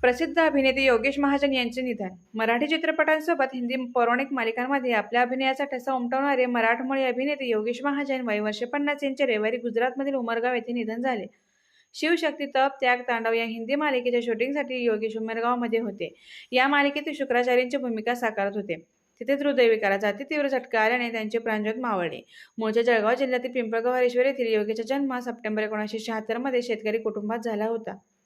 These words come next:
अभिनयात कोणताही गॉडफादर नसताना त्यांनी स्वबळावर मराठी, हिंदी आणि भोजपुरी मनोरंजन विश्वात आपले नाव कमावले आहे.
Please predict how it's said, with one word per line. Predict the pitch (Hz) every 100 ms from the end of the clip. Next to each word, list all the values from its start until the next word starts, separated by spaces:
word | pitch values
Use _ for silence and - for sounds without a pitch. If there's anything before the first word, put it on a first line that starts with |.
| _
अभिनयात | - 220 294 320 302 294
कोणताही | 294 240 247 277
गॉडफादर | 269 226 226 233 240
नसताना | 226 226 247 240
त्यांनी | 233 220 220
स्वबळावर | 226 254 254 220 214
मराठी, | 214 214 220 269
हिंदी | 247 233 220
आणि | 214
भोजपुरी | 208 233 240 240 226
मनोरंजन | 220 214 208 208 208
विश्वात | 208 220 214
आपले | 214 220
नाव | 202 208
कमावले | 208 196 190 208
आहे. | 208 175